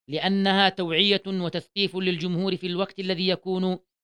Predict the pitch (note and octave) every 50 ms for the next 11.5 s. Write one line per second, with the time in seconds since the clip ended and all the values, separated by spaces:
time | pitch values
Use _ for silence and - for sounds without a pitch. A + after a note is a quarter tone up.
0 | _ _ - D#3 F3 G3+ F#3 - - F#3 - F#3 F3+ F3+ E3+ - G3+ F#3+ - F3
1 | F3+ F#3 F#3 F3 F3+ D#3 F3+ F3+ F#3 F#3 F#3 F3+ F3+ F3 F3 F3 - F3 D#3 F3+
2 | F3+ F3+ F3 E3+ - E3+ C#3+ F3 E3+ E3+ G3 G3+ G3 G3 G3+ - _ _ _ _
3 | _ _ _ - E3+ D#3+ - F3 F3+ F3 - E3+ F#3 F#3 - E3+ F3 E3 E3+ F3
4 | F3 E3+ E3 C#3+ D#3+ F3 F3 E3+ - F3+ F3 E3+ D#3+ - F3 E3+ E3+ E3 - E3+
5 | - - - - - E3+ F#3 F#3 F#3 F3 D3+ F3 E3+ E3+ E3 C#3+ D3 F3+ F3 E3+
6 | E3+ E3+ E3 E3 E3 E3 D3+ - F3 F3+ E3+ D#3+ - E3 D#3 D3+ F3 - F3 -
7 | - - F3 E3 E3 E3 E3 D#3 - F3 D#3+ E3 E3 E3+ E3+ D3+ E3+ G3 F#3 B2
8 | - _ _ _ _ _ _ _ _ _ - D#3 D#3+ E3+ E3+ E3 F#3 D3+ C#3+ F3+
9 | F3 F3 E3+ E3 F3 E3 - D#3+ E3 - E3 E3 E3 E3 E3+ E3 D#3+ F3+ F#3+ G3
10 | F#3+ - _ _ _ _ _ _ - D#3+ D#3+ E3+ F3 E3+ E3 D#3+ F3+ F3 F3 E3
11 | - E3 F3 F#3 F#3+ F3+ G3 G#3+ A3